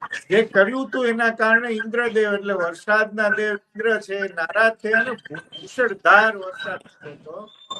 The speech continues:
આ અત્યારે પણ આપણે એવું જ થયું છે. ગુજરાતની વાત કરીએ તો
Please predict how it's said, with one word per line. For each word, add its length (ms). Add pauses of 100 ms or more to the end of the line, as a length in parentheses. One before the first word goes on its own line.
(400)
આ 240
અત્યારે 580
પણ 220
આપણે 500
એવું 160
જ 80 (160)
થયું 260
છે. 160 (160)
ગુજરાતની 580
વાત 260
કરીએ 340
તો 80